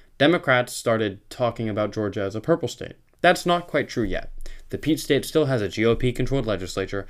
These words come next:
and Republicans hold all statewide elected offices except the U S Senate seats.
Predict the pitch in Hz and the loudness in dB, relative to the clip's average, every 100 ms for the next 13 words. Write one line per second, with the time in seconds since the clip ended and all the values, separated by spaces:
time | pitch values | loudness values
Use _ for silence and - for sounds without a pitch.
0 | - 120 113 110 143 139 135 120 123 117 | -8 -4 -4 2 0 0 -4 -4 -2 0
1 | 113 139 - 120 87 113 107 101 - 110 | 2 0 0 -4 0 0 0 -4 -2 0
2 | 135 139 - 127 - 98 - 147 139 - | 0 -2 -4 -4 -4 -10 -2 -2 -2 -6
3 | 113 110 107 - 95 90 - - - - | -2 0 -2 -4 -8 -8 -10 -14 -14 -16